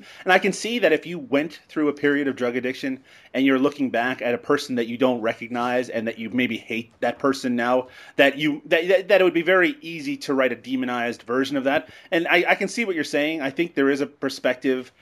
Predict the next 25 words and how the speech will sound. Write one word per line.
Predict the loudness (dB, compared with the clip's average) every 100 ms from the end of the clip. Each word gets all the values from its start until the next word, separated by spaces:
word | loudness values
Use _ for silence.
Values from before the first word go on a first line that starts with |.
| _ -6
that | -4
you | -4
could | -4
take | 0 0 0
on | -2
this, | -2 -4
that, | 0 0 0 -4 -6
uh, | -2 0 0
Jason | -2 -4 -2
Schwartzman's | -4 -2 -4 -2
character, | 0 2 0 0 -2 -8 _ _ _ _ _
that | 2 4 2
he's | 0 6
already | 6 6 4 2
kind | 0 0
of | 0
hit | 0
bottom | 2 2 2 -2
<laughs> |
when | -6 0
we're, | 4 4
when | 2 -2 0
we're | 0
watching | 0 -2 -2 -4
him, | -4